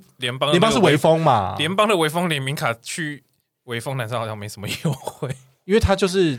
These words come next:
Speaker 1: 那不是我们的这个，
Speaker 2: 对啊，就
Speaker 1: 这个通路，这样就不给。
Speaker 2: 对，好，我们扯太远了。
Speaker 1: <laughs> 好了，那我最后再来跟大家分享一下，就是，呃，去，呃，今年七月左右，那个时候就是我不是有上了新闻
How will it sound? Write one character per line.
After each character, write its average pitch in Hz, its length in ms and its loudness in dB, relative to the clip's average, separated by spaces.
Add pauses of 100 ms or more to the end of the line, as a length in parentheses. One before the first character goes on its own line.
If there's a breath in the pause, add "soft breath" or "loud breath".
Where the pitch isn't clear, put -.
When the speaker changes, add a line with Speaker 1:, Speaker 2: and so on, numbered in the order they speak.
Speaker 1:
那 180 120 2
不 143 100 -4
是 131 120 -2
我 127 80 0
们 104 120 -8
的 104 140 -6
这 123 80 -12
个， 120 120 -6
Speaker 2:
对 101 100 -4
啊， 95 120 -10
就 127 120 -8
Speaker 1:
这 139 160 -8
个 120 60 -4
通 110 260 -4
路， 117 180 -4
这 110 80 -8
样 104 80 -8
就 104 100 -8
不 107 120 -12
给。 - 140 -16
Speaker 2:
对， - 20 -12
好， 127 120 -2
我 123 60 0
们 135 80 -4
扯 123 160 -8
太 139 140 -4
远 98 140 -12
了。 95 120 -20
Speaker 1:
<laughs> 175 680 2 (1300 loud breath)
好 147 160 4
了， 151 80 6
那 226 100 6
我 143 140 4
最 190 140 2
后 190 100 4
再 160 180 4
来 123 100 0 (120)
跟 151 100 0
大 156 80 4
家 147 120 6
分 - 180 0
享 120 160 -6
一 117 40 -4
下， 135 140 0
就 127 100 0
是， 117 240 -4 (280 soft breath)
呃， 104 420 -8 (200)
去， 180 340 -4 (220)
呃， 135 100 -2
今 240 220 -4
年 127 180 0
七 - 220 -4
月 170 180 6
左 95 220 -4
右， 104 240 0
那 170 100 -2
个 139 60 2
时 123 160 -2
候 135 120 0
就 127 120 0
是 127 80 -2
我 110 100 -2
不 98 100 -8
是 123 80 -6
有 110 80 -2
上 117 260 -2
了 98 100 -6
新 104 260 -8
闻 113 100 -10